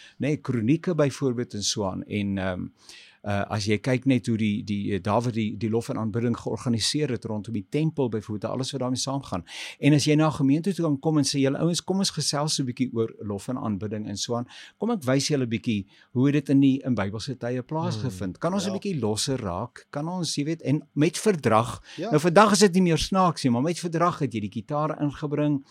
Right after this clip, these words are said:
Speaker 1: en dan het jy 'n volgende instrument ingebring en die
Speaker 3: Ja.
Speaker 1: klavier saam met die orgel miskien en dan later die orgel ook gespeel, maar hy sing en speel dit en julle speel 'n lied en so met verdrag.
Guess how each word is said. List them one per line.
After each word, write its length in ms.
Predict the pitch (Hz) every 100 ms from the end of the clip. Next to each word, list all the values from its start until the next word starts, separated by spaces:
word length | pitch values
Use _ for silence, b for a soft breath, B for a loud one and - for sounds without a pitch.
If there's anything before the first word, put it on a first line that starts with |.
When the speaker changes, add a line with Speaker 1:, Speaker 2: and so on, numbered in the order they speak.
| B B B
Speaker 1:
en 100 | 117
dan 120 | 110 117
het 100 | 101
jy 80 |
'n 40 | 104
volgende 420 | - 156 - 156
instrument 480 | 143 - 143 135 135
ingebring 540 | 139 135 143 139 143 107
en 60 |
die 80 | 78
Speaker 3:
Ja. 60 | -
Speaker 1:
klavier 440 | 92 - 151 143
saam 280 | - 147 147
met 80 | 143
die 120 | 139
orgel 300 | 139 139 139
miskien 400 | 135 117 151 151
en 100 | 120
dan 160 | 90 95
later 380 | 101 127 143 120
die 180 | 104 104
orgel 360 | 139 165 151 -
ook 140 | 165
gespeel, 400 | - 156 - 170
maar 160 | 165 101 85
hy 80 | 120
sing 240 | - 165
en 60 | 156
speel 300 | - 165 156
dit 260 | 156 156 B B B
en 140 | - 104
julle 200 | 107 170
speel 280 | - 170 170
'n 80 | 160
lied 200 | 170 156
en 100 | 135
so 420 | - - 220 208
met 240 | 180 -
verdrag. 540 | - 175 117 101 101